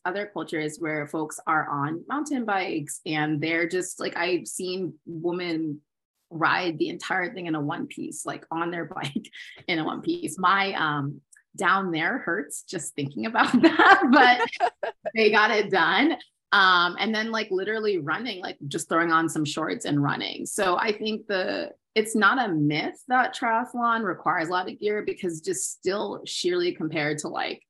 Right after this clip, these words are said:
Speaker 1: just running or just cycling or just swimming, it is more gear. And I think sometimes people try to downplay that it's, like, super accessible. It's definitely not.
Speaker 2: Yeah.
Speaker 1: Um, but it's, I think it is more accessible than the mainstream culture around it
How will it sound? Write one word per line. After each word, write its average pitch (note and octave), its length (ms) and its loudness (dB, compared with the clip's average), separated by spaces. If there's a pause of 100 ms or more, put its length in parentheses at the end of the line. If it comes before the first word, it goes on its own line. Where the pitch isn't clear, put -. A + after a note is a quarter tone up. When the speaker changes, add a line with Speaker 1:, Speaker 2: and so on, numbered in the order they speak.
(120)
Speaker 1:
just E3 320 -2
running D#3 380 -2
or D#3 100 -4
just D3 240 -6
cycling - 400 -4
or D#3+ 80 -6
just C#3+ 260 -8
swimming, D3+ 400 -6
it F3+ 220 -2
is D#3+ 220 -2
more D3 200 0
gear. - 400 -10
And E3 80 -8
I D3 120 -4
think D3+ 160 -2
sometimes D#3 320 -6
people D3+ 200 -6
try - 160 -6
to C#3+ 120 -8
downplay - 760 -10 (460)
that D3 160 0
it's, C#3+ 240 -10
like, - 160 -10
super D#3+ 420 -4
accessible. A#3 640 -4
It's - 140 -8
definitely D#3 420 -6
not. - 200 -6 (640)
Speaker 2:
Yeah. G3 260 4 (220)
Speaker 1:
Um, - 280 -8 (120)
but A3+ 400 6
it's, G#3 260 0 (120)
I F#3+ 120 2
think G3+ 360 -6
it F#3 120 -4
is D#3 240 2
more D3+ 300 0
accessible D3 920 -4
than C#3 560 0
the D3 180 0
mainstream C#3+ 600 0
culture C4+ 460 -2
around C#3 420 -2
it - 300 -8